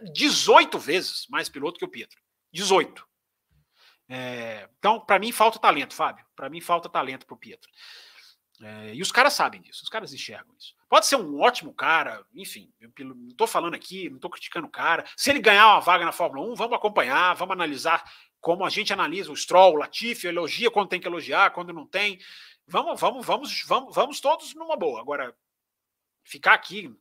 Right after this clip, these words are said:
como a noventa e nove por cento da imprensa brasileira ficou, na época ali, que era ou ele ou o Magnussen, né?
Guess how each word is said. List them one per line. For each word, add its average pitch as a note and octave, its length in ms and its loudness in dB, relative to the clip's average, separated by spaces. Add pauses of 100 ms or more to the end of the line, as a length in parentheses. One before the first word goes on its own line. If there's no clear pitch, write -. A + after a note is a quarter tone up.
(160)
como D#3+ 240 -10
a D3 60 -6
noventa D#3+ 540 -2
e F3 60 -4
nove F#3+ 360 2
por D3+ 200 -12
cento A3 300 -4
da E3+ 80 -2
imprensa F#3 380 -6
brasileira D#3 460 -6
ficou, - 480 0 (340)
na E3+ 180 4
época G3 280 2
ali, E3+ 160 -6
que - 140 -6
era D3+ 220 0
ou E3 200 2
ele F#3 220 0
ou E3+ 100 -6
o E3 40 -10
Magnussen, D#3 580 -8 (640)
né? F3+ 140 -20